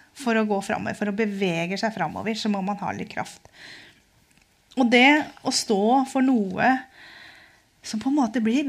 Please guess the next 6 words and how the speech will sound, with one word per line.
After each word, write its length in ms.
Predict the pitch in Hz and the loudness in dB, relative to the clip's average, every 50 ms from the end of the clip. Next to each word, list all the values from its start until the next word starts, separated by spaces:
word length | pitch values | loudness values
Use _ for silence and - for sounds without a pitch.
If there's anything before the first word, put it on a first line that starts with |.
| 247 254 | -2 0
veldig 480 | 320 277 214 170 165 165 - 180 180 | 0 0 0 0 -2 -4 -6 -6 -4
radikalt 960 | 190 196 196 214 - 277 - - 202 214 269 349 370 - - - - - - - - _ - _ _ _ _ | -4 -6 -6 -6 -8 -10 -4 0 0 2 2 0 -2 -6 -12 -18 -18 -18 -18 -20 -20 _ -20 _ _ _ _
i 80 | - 226 | -2 0
denne 260 | 226 220 202 202 208 196 | 2 2 0 0 -2 -2
tida, 280 | 214 196 208 254 349 - - - - - _ _ _ _ _ _ _ _ _ _ _ _ _ _ | -2 2 4 2 2 2 -2 -12 -20 -20 _ _ _ _ _ _ _ _ _ _ _ _ _ _
det 240 | - 214 - 220 202 | -14 -4 -2 -2 -2